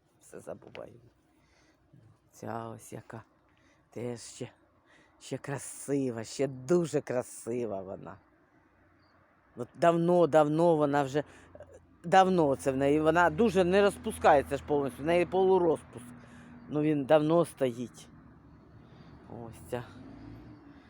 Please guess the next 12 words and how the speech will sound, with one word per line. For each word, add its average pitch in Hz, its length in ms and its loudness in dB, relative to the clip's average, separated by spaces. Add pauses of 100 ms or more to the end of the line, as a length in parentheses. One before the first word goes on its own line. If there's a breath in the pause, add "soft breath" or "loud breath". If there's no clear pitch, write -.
(280 loud breath)
Теж 123 320 -12
вон. 131 200 -12 (1160 soft breath)
Вон, 107 200 -16
дивіться, 113 400 -12
які 110 240 -12 (120)
квіти 113 400 -10
в 107 60 -8
неї 110 340 -10
ось - 260 -14
роз-, - 220 -20
розпускаються, 110 880 -6
які. 107 280 -8